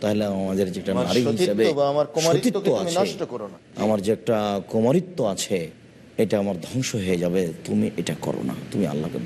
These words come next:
Speaker 1: ভয় করো।" ও বলছে, "যেমন এই কথা বলল,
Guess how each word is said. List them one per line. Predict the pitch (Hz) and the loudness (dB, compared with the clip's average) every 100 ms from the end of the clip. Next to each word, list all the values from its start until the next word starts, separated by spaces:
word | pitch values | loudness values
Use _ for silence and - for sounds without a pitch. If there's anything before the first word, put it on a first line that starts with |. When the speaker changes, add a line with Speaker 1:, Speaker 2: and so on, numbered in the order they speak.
| - | -6
Speaker 1:
ভয় | - | -6
করো।" | - - - - - - - | -6 -12 -14 -20 -20 -20 -2
ও | 117 | 2
বলছে, | 123 135 - | 2 2 0
"যেমন | 123 87 120 151 214 208 - | -2 0 2 6 4 2 -2
এই | 160 | -4
কথা | 139 131 101 | -2 -6 0
বলল, | 90 107 104 | 2 4 2